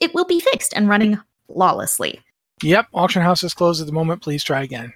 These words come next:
Speaker 2: That's what I'm getting as well. <laughs> So yeah, there you go. But, you know, that's there. That's, that is news. I think it, a lot of people wanted that back. So,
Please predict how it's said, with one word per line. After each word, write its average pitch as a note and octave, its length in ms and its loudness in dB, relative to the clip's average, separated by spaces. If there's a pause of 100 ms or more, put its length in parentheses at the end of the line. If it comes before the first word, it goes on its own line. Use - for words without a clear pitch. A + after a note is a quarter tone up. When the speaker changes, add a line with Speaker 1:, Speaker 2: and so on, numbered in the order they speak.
(140)
Speaker 2:
That's - 360 -10
what C3+ 160 -4
I'm C3 100 -6
getting B2+ 280 -6
as B2 100 -12
well. - 140 -16
<laughs> - 100 -20
So - 160 -16
yeah, A3+ 220 0
there G#3 140 0
you G#3+ 60 0
go. A3 120 0 (520)
But, G3+ 340 2 (400)
you E3+ 100 -2
know, F3 220 2
that's D#3 300 0
there. E3+ 400 6
That's, D3 260 -4
that D3+ 180 -2
is D3+ 160 -2
news. D3+ 380 -2
I C#3 80 -6
think C#3+ 140 -8
it, D3 180 -8
a D3 60 -6
lot C#3 180 -6
of C#3+ 80 -6
people D3+ 260 -4
wanted D3 280 -4
that C#3+ 180 -4
back. D3 320 -2
So, C3 300 -6